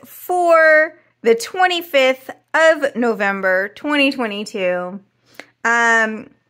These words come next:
let me ask you a question. Did you get ink vent last year? And or, no, and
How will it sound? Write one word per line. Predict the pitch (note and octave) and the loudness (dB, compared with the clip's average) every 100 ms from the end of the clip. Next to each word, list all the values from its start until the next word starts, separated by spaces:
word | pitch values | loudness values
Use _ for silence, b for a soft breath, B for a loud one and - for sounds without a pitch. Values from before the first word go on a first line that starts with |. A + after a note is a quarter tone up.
| _ - | _ -14
let | E4 | -2
me | B4 | 0
ask | B4 | 0
you | F#4 | -4
a | |
question. | F4 E4 F#4+ B3 G3 | -4 -6 -4 -6 -6
Did | G#3+ | -4
you | B3+ F#4+ | -2 0
get | G#4+ A#4 C#4+ | 0 -2 -6
ink | E4+ F#4 | -8 -6
vent | D4 C4+ E3+ | -4 -4 -2
last | G#3+ A3+ F4 - - | -2 -2 -4 -10 -10
year? | F#3 E3+ E3 - | -8 -6 -8 -4
And | C4+ F4 B3+ F3 E3+ E3+ - _ _ _ _ _ _ _ _ _ _ _ | -4 -2 -4 -6 -8 -12 -14 _ _ _ _ _ _ _ _ _ _ _
or, | B3 C#4+ D4 A#3 F3 E3+ G#3+ A#3 - | 2 2 4 2 2 -2 -6 -10 -6
no, | B3+ G3 - - | -2 -2 -4 -8
and | C4 C#4+ F#3+ - G#3+ | -4 -2 -4 -8 -12